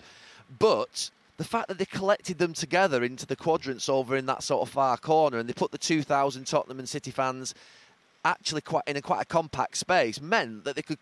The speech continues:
create quite a noise, which did bring a lot to the atmosphere. So look, I'm hoping now that, you know,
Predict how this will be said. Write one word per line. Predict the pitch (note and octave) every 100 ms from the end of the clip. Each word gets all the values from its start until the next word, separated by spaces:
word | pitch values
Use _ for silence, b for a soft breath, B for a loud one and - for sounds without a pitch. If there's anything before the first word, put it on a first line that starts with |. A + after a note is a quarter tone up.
| -
create | - F3 F3+
quite | D3 D3+ C#3
a | C3
noise, | D3+ D#3+ C#3 A2+ - B B B B
which | D#3 -
did | - F#3+
bring | C3+ D#3+ D3+
a |
lot | D3 D3+
to | -
the | C#3
atmosphere. | C#3+ - B2 - B2
So | A#2 D#3 E3
look, | F3+ D#3+
I'm | C3+
hoping | E3+ F3+ D#3+ C#3+
now | C3+ B2 A#2 G#2 - b b b b A2
that, | C#3 - _ _
you | - C3
know, | A2+ A#2+ A#2+